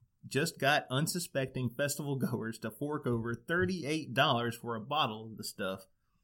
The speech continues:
And I would just like to say, if this guy, if he wants to try his hand at marketing a podcast, we would love to bring him on. <laughs> 'Cause if he can get people to pay thirty-eight dollars for hot dog water, we would love to see what you can do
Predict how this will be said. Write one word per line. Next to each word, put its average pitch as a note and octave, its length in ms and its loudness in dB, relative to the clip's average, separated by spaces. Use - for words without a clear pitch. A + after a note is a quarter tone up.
And C3 260 4
I C#3+ 140 6
would D3 140 6
just C3 120 2
like B2 180 2
to A#2+ 60 -4
say, A#2+ 260 4
if A#2+ 120 -6
this C#3+ 160 2
guy, C#3 400 2
if C#3 40 4
he C#3+ 40 6
wants C#3 200 4
to - 60 -8
try C3+ 220 6
his C3 160 6
hand C3 240 2
at G#2 80 -2
marketing B2+ 420 2
a G2 80 -4
podcast, D#3+ 800 2
we A2+ 160 4
would A#2 160 2
love C#3+ 260 4
to D#3 60 4
bring C#3+ 220 6
him C#3+ 140 2
on. D3 260 2
<laughs> - 340 2
'Cause G3 220 12
if C3 120 0
he F3 100 10
can A#3+ 180 8
get G3+ 220 10
people E3 260 4
to C3 60 2
pay C#3+ 240 2
thirty-eight C#3+ 480 4
dollars C#3 300 4
for B2 100 2
hot D3 200 2
dog C#3+ 200 0
water, C#3 260 0
we C3+ 120 0
would B2 160 0
love C3+ 280 2
to - 80 -6
see C3+ 220 0
what A#2+ 160 0
you B2 100 0
can A#2+ 160 0
do A2+ 300 0